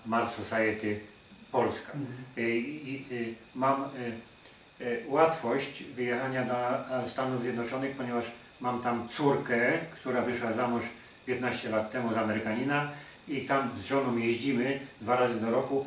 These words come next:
Speaker 1: i pomagamy wychowywać te wnuczki.
Speaker 2: Mhm.
Speaker 1: Także przy okazji ja,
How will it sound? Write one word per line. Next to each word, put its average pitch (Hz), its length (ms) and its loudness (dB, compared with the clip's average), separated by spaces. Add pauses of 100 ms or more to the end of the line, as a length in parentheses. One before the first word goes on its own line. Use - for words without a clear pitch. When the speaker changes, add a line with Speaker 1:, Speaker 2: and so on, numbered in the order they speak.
(140)
Speaker 1:
i 139 80 -4
pomagamy 127 720 2 (140)
wychowywać 120 560 2 (160)
te 107 180 0 (340)
wnuczki. 170 380 2 (100)
Speaker 2:
Mhm. 143 280 -4
Speaker 1:
Także 123 240 2
przy - 180 2
okazji 139 640 4
ja, 123 300 2